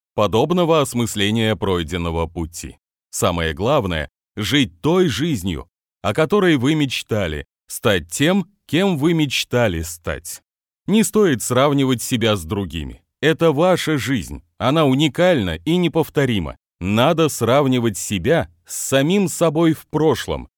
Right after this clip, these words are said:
скажем, с тем, каким вы были два года назад. Когда человек осознает это, у него появляется благодарность за позитивные изменения, появляется самоуважение.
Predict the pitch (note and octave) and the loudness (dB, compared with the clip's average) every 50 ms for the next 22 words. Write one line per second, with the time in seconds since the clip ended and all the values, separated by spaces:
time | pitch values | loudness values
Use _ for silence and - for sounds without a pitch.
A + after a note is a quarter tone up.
0 | _ _ _ - - - B2 G#2 D#2 F2 E2+ E2 D#2+ - - - F3+ G3+ A3 G#3+ | _ _ _ -10 -2 2 2 2 2 0 -4 -4 -6 -8 -4 0 2 2 2 2
1 | F#3 - _ _ - E3+ E3+ - A#3+ A#3+ A3 F#3 D#3 E3 C3+ A#2 D3+ F3+ E3+ D#3+ | 0 -4 _ _ 0 0 0 2 2 2 2 4 2 2 2 2 2 2 2 0
2 | D3+ C#3+ - _ - C#3+ D3 E3+ G3 F#3+ E3+ B2 A2+ B2+ A2+ F#2 F#2+ F2 E2+ E2 | 0 -4 -8 _ -10 -6 0 2 2 2 2 2 2 0 2 2 0 -2 -2 -4
3 | D#2 C2+ C#2+ D2+ B1+ - - - - _ _ _ _ _ _ _ - A2+ G#2+ G2+ | -4 -6 -8 -10 -10 -12 -16 -20 -20 _ _ _ _ _ _ _ 0 0 2 4
4 | G2+ B2 A#2+ G#2+ - B2+ A2+ A2 A2+ A#2 B2+ A#2 - C3 A2+ - B2 G#2 F2 A2 | 4 4 2 2 2 2 2 2 4 4 2 2 2 0 0 0 -2 -2 0 0
5 | G#2+ A2 C#3+ F3 E3 B2+ - G2 E2 E2 D2+ D2+ - - _ _ - G2 A2 B2 | 2 2 4 2 2 2 0 -2 -2 -2 -6 -10 -12 -14 _ _ -4 0 2 4
6 | C#3 C#3 D#3 D#3+ C3 - C3 B2 A#2 A2+ C#3 D3+ C#3+ A#2 F2 - - A2 F2+ F#2+ | 4 4 4 2 2 2 2 2 2 2 2 0 0 0 -2 -2 -4 -2 0 0
7 | G#2+ F#2+ A2+ A2 G2+ C3 D3 C#3+ B2+ A#2+ A2+ G#2 E2+ E2 A2+ A2+ C3 B2 A2 B2+ | 0 0 0 0 0 0 0 0 2 2 0 0 0 -2 -2 -2 -2 -2 -2 -2
8 | A2 - C3+ B2+ G2+ G2+ A2 A2 G#2+ G#2+ - A#2 A2+ F#2+ E2 G#2 A2 A2 G#2+ G#2+ | -2 -2 -2 0 0 0 0 0 0 0 -2 -4 -4 -2 -2 0 0 2 2 2
9 | G2 F2 D#2+ D2 B1+ A#1+ - _ _ _ _ _ - A#2+ B2 B2 A#2+ B2+ D#3 D#3+ | 0 0 -2 -6 -8 -12 -16 _ _ _ _ _ 0 2 4 4 4 4 2 2
10 | D3+ C3+ A#2 - C#3 C#3 B2 - C#3 C3 B2+ C3 C3 B2+ A#2+ A#2 C3 B2+ A2 G2 | 2 0 -2 -2 -2 -2 0 0 0 0 2 2 2 2 2 2 0 0 0 -2
11 | A#2 C#3 D3 C#3 B2 G#2 F2 D#2 C#2 A#1+ | -2 0 0 0 0 0 -2 -4 -6 -8